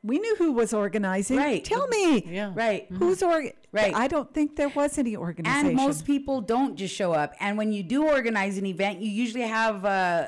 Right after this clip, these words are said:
Speaker 2: you know, like a, like a flyer.
Speaker 3: Yeah,
Speaker 2: And it's
Speaker 3: announcing
Speaker 2: like,
Speaker 3: everything.
Speaker 2: you know, uh, uh,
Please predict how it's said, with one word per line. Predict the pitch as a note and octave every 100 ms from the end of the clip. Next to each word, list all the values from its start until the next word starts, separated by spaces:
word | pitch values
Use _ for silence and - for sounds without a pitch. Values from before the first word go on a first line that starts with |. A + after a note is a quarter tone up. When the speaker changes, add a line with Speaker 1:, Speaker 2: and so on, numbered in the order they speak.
| -
Speaker 2:
you | G#3+ A3+
know, | G3+ G3
like | F#3 F#3
a, | F3 E3+ D3+
like | F3+
a | F3
flyer. | - G3+ G3 C#3 C3 G3
Speaker 3:
Yeah, | G#3 D3
Speaker 2:
And | D3
it's | -
Speaker 3:
announcing | - B3+ A3
Speaker 2:
like, | E3+
Speaker 3:
everything. | D#3+ E3+ C#3 A2
Speaker 2:
you | B3 C4+
know, | B3+ B3
uh, | A#3 A3 G#3 G3+ F3+ - - _ -
uh, | G#3 F#3 E3